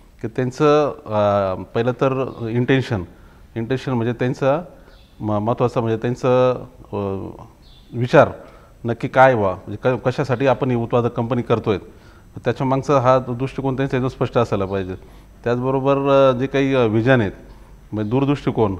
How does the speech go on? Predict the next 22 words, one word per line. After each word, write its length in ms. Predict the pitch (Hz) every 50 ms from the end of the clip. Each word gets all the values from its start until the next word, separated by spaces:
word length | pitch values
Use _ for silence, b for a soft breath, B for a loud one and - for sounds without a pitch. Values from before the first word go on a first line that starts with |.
| - -
नक्की 280 | 113 113 117 - - 175
आपण 240 | - - - 143 143
ही 100 | 131 127
संस्था 300 | - 131 123 120 - 139
कशासाठी 440 | - 143 131 147 - - 117 127 123
उभी 180 | 123 127 123
केलेली 260 | 113 117 110 117 113
आहेत 140 | 110 104 90 - - B B B B B B -
किंवा 200 | 127 120 120 120
का 100 | 113 113
आता 140 | 110 - 120
पुढं 240 | - - 135 139 135
कुठं 200 | - 147 147 135
जाणार 280 | 127 123 123 123 113
आहेत, 240 | 98 95 90 - 95
याच्याविषयी 420 | 110 113 - 135 139 135 160 151
त्यांचं 380 | 143 147 143 139 - 143 139 151 151 B B B B B B - -
स्वतःची 400 | - - 127 127 120 - 135 131
पूर्ण 260 | 127 - 131 131 135 139 135 135 131 127 117
याचे 180 | 110 107 120 120
दूरदृष्टिकोन 500 | 110 123 131 131 135 127 - 127 123 123
तेवढा 200 | 117 127 131